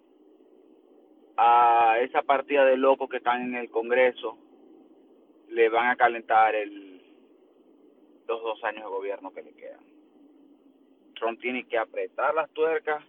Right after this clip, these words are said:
y aparecerse allá a dar el State of the Union,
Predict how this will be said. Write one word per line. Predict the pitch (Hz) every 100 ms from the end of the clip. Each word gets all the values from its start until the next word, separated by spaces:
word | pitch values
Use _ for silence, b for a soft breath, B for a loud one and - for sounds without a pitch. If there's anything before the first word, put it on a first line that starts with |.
| _ _ _ _ _
y | -
aparecerse | 110 - 101 98 - 117 123 - 131
allá | 120 110 135 190 - _ _ _ _ _ _ _ -
a | 107 107
dar | 104 123 131
el |
State | - 131 123
of | 117
the |
Union, | - - 294